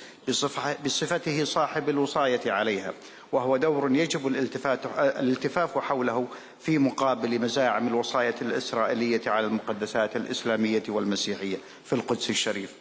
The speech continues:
كما أثني على الجهود القيمة لجلالة الملك محمد السادس، عاهل المملكة المغربية، في، في دعم صمود المقدسيين بصف-، بصفته رئيساً للجنة القدس، والترحيب بالمهام التي تطلع بها وكالة بيت المقدس.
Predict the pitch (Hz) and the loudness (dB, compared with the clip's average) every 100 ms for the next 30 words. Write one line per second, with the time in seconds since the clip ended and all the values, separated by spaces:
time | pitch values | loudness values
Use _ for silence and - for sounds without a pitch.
0 | - - - - - 147 151 175 180 170 | -20 -20 -20 -20 -4 2 4 4 2 2
1 | 147 160 156 151 170 160 151 165 143 113 | 2 2 2 2 2 0 0 2 2 2
2 | 92 104 131 143 151 143 151 156 151 151 | 0 0 2 4 2 2 2 2 0 0
3 | 139 151 151 135 135 151 107 104 104 107 | 0 2 2 2 0 0 0 -2 0 2
4 | 120 139 131 135 143 147 139 139 135 131 | 2 2 4 4 2 0 0 2 2 2
5 | 131 143 113 - - - - - - - | 0 2 2 0 -12 -20 -20 -20 -12 -4
6 | 180 147 143 135 156 156 143 160 151 151 | 0 2 2 2 2 2 2 4 4 4
7 | 147 147 143 143 - 143 139 123 98 113 | 4 2 2 -2 2 4 4 2 0 -2
8 | 135 - 151 147 135 147 139 165 160 151 | -2 -2 -4 -2 0 0 -2 -2 -2 0
9 | 165 165 - - - - 165 165 170 147 | 0 0 -4 -16 -10 -2 0 2 2 2
10 | 170 156 135 151 151 156 151 135 147 - | 0 0 2 0 0 0 0 -2 -2 -2
11 | - - - - 110 131 160 131 160 143 | -6 -6 -14 -4 -2 0 -2 -2 0 2
12 | 139 139 139 127 139 135 131 127 139 127 | 2 4 4 4 4 4 4 2 0 -2
13 | 123 180 156 127 131 123 131 117 117 - | -2 0 2 0 0 0 2 2 0 0
14 | 110 110 120 110 107 107 98 98 85 - | 0 0 0 -2 -2 0 -2 -2 -10 -10